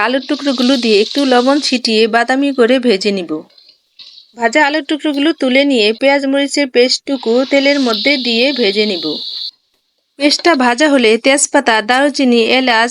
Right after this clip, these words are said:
গুঁড়ো দুধ, লবণ ও পানি দিয়ে ভালোভাবে কষিয়ে নিব। কষানো হয়ে গেলে তরল দুধটুকু দিয়ে দেব। একটু নেড়ে চেড়ে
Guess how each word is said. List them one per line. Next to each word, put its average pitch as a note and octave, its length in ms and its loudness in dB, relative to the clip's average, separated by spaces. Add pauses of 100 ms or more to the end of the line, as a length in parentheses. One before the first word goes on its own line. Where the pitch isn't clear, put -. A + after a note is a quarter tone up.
গুঁড়ো C4 340 0
দুধ, B3 300 0 (200)
লবণ A#3+ 500 2 (280)
ও A#3+ 100 0 (240)
পানি A3+ 340 0
দিয়ে A3+ 360 0
ভালোভাবে A3+ 580 0
কষিয়ে A#3 360 0
নিব। F3 220 -6 (1600)
কষানো C#4 420 0
হয়ে C4+ 220 4
গেলে G#3+ 320 0
তরল C4 360 4
দুধটুকু D4 520 0
দিয়ে A#3 180 4
দেব। F3 220 -4 (1160)
একটু B3+ 280 -4
নেড়ে C#4+ 300 4
চেড়ে C4+ 260 2